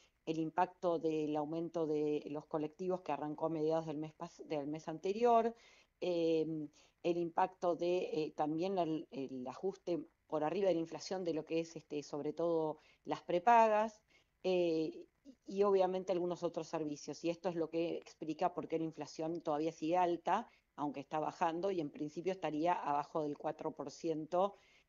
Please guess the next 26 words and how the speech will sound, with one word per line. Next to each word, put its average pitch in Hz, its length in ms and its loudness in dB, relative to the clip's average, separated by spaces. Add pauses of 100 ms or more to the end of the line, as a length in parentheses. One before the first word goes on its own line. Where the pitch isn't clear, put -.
eh, 156 120 -2
cosa 175 280 0
que 165 140 0
no 170 120 0
se 170 140 -2
logra 170 320 4
desde 151 200 -2
el 156 140 0
año 165 320 0
veinte 160 340 -2
veintiuno, 151 600 -2
¿no? 151 220 -6 (460)
Em, 165 720 2
así 160 220 -8
que, - 100 4
bueno, 233 160 4
en 175 60 -2
principio, 196 760 6
nuestro 165 300 -2
relevamiento 170 420 0
es - 80 -12
para 160 160 0
el 151 60 -2
Gran 175 180 0
Buenos 165 320 -2
Aires, 208 440 2